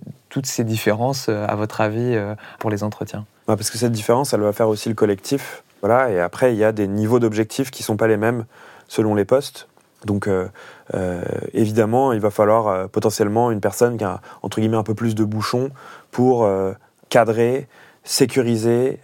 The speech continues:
Speaker 2: euh, certains postes. Et donc, on va peut-être chercher quelqu'un d'un,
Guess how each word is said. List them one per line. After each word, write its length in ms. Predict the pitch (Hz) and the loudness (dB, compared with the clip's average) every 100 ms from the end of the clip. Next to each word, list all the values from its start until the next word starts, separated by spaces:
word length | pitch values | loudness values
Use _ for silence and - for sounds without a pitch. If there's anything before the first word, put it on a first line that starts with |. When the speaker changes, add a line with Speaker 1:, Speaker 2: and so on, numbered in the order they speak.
| - | -2
Speaker 2:
euh, 200 | 101 98 | -2 -2
certains 320 | 104 - 98 | -4 -2 0
postes. 440 | 127 147 - - _ - - - | 0 0 -6 -20 _ -20 -10 -4
Et 80 | |
donc, 260 | 101 113 113 | 0 0 0
on 60 | 101 | 0
va 100 | 95 | 2
peut-être 280 | 123 117 | 2 0
chercher 320 | 101 110 - 117 | -2 -4 -4 -2
quelqu'un 300 | 101 117 107 | 0 0 -2
d'un, 180 | 98 | -4